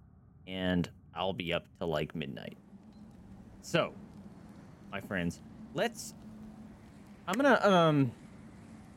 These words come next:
I'm gonna see if I can get some sleep. <laughs> Just like I've been doing all week. I apologize. I promise we'll, we'll get back to raiding and stuff, um, soon. Um,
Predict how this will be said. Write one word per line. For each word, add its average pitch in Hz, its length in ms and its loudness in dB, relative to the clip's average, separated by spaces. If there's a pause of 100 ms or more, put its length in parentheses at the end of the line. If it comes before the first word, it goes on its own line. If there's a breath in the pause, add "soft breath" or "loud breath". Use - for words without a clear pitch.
(580)
I'm - 20 -12
gonna 196 120 -2
see 135 120 0
if 90 80 2
I 90 60 2
can 87 120 4
get 85 120 4
some 73 160 0
sleep. - 280 -8 (760)
<laughs> - 680 -6
Just 156 160 0
like 156 180 6 (240 loud breath)
I've 156 160 2
been 202 200 4
doing 185 280 8
all 151 220 6
week. 127 240 8
I 139 100 4
apologize. 117 460 4
I 165 100 6
promise 190 380 2
we'll, 185 240 2
we'll 190 140 2
get 196 120 4
back - 160 2
to - 80 -2
raiding 101 400 4
and 107 140 -2
stuff, 95 260 0 (340)
um, 95 400 0 (1000)
soon. 95 420 2 (580)
Um, 95 240 -2